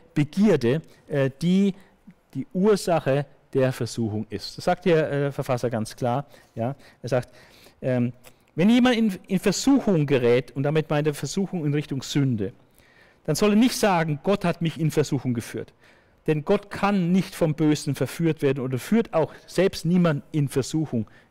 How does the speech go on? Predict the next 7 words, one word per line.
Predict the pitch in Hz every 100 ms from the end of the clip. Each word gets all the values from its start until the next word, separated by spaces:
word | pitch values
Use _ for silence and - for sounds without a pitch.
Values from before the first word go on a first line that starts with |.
| _ _
gemeint | 139 123 113
ist | -
zum | 120
Bösen, | 101 104 92 - -
zur | -
Sünde. | - 95 95 - - _ _ _ _ _ _ _ - -
Nein, | 175 208 135